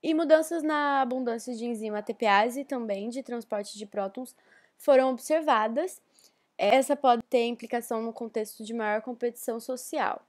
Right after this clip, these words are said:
O artigo diz que a vida dos camundongos pode ser fortemente modulada em ambiente laboratorial, com enri-, enriquecimento ambiental, com estímulos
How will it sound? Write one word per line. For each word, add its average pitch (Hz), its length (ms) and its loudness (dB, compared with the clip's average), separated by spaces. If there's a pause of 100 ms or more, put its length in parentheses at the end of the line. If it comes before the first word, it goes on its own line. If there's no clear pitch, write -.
(100)
O - 160 2
artigo 277 520 2
diz 262 340 -4
que 311 220 -2
a 302 80 0
vida 254 280 -4
dos 226 140 -10
camundongos 226 600 -4
pode 254 340 2
ser 247 260 2
fortemente 214 640 -6
modulada 196 480 -4
em 202 80 -6
ambiente 190 480 -8
laboratorial, 220 840 -2 (400)
com 247 240 2
enri-, 240 360 0
enriquecimento 226 760 -6
ambiental, 233 600 -2
com 285 180 -6
estímulos 277 640 -6